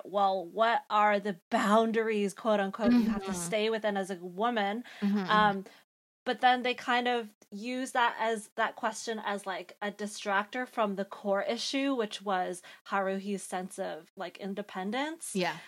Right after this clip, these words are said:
Speaker 1: Um, because at the end of the episode, I realized that they never actually come to a solid conclusion or an
Speaker 2: Mm-hmm.
Speaker 1: answer for the first question. And I
Speaker 2: Yeah.
Speaker 1: think that was very
Speaker 2: Yeah.
Speaker 1: appropriate because,
Speaker 2: Mm-hmm.
Speaker 1: you know, it's a, it's a difficult question. Like, I don't think it's a secret that women
Speaker 2: Mm-hmm.
Speaker 1: are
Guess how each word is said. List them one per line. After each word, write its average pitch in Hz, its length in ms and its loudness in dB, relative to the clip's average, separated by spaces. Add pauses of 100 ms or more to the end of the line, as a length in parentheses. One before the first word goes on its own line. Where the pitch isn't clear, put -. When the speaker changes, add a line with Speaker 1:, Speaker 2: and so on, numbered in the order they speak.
(160)
Speaker 1:
Um, 208 380 4 (180)
because 254 460 2 (600)
at 220 180 0
the - 100 -2 (100)
end 277 200 2
of 339 80 0
the - 160 0
episode, 262 300 2
I 233 60 4
realized 226 460 2
that - 180 -2
they 226 140 0
never 208 400 6
actually 247 380 0
come 220 400 0
to 220 240 -6
a 196 80 -8
solid 196 420 -4
conclusion 208 720 -4 (260)
or 220 120 4
an 208 80 2
Speaker 2:
Mm-hmm. 180 100 0
Speaker 1:
answer 214 380 -2
for 202 240 -2
the 190 100 -6
first 247 300 -6
question. - 520 -12
And 220 120 2
I 226 40 4
Speaker 2:
Yeah. 226 80 2
Speaker 1:
think 285 140 2
that 247 100 6
was 226 120 2
very 208 220 2
Speaker 2:
Yeah. - 60 -2
Speaker 1:
appropriate 180 560 -4
because, 196 380 -2
Speaker 2:
Mm-hmm. 175 300 -6 (200)
Speaker 1:
you 277 100 0
know, 254 200 4
it's 294 200 6
a, 294 140 6 (160)
it's 302 140 0
a 302 60 2
difficult 320 400 2
question. 220 500 2
Like, 190 260 -2 (360)
I 247 80 6
don't 277 180 4
think 302 140 -2
it's 294 160 -4
a 214 40 -6
secret 208 500 -4
that 190 280 0
women 233 360 4
Speaker 2:
Mm-hmm. 196 100 2
Speaker 1:
are 208 160 4